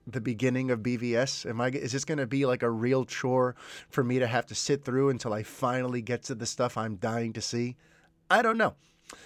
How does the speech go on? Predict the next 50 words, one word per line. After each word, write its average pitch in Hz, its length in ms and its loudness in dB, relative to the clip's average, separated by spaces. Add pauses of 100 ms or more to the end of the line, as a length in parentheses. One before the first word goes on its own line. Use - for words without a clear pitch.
(260)
But, 143 420 4
um, 135 480 2 (300)
we'll 175 100 2
see. 226 320 0 (380)
We'll 170 120 2
see. 170 440 2
But 139 100 -2
either 180 220 4
way, 170 240 10
for 147 120 -4
those 139 240 4
of 135 80 -2
you 151 120 -2
who've 135 160 -2
been 143 140 0
a 143 60 2
little 151 240 4
out 147 160 4
of 139 60 0
the 131 60 -2
loop, 147 320 0 (420)
and 139 160 0
for 139 100 0
those 135 220 4
of 131 80 -2
you 135 60 2
who 131 80 2
just 127 160 -2
kinda 139 180 0
wanted 131 220 0
me 131 100 0
to 120 80 -6
follow 131 400 4
up 127 220 2 (160)
on 113 160 -4
these 110 360 -4
threads 131 420 2
that 110 120 0
I've 107 160 0
been 107 160 -4
following 117 580 2
ever 190 280 6
since 139 280 -4
this 113 200 -8
film 113 300 -2
got 107 140 0
officially 117 600 -4
announced 110 360 -6
last 92 300 -10
year, 82 220 -12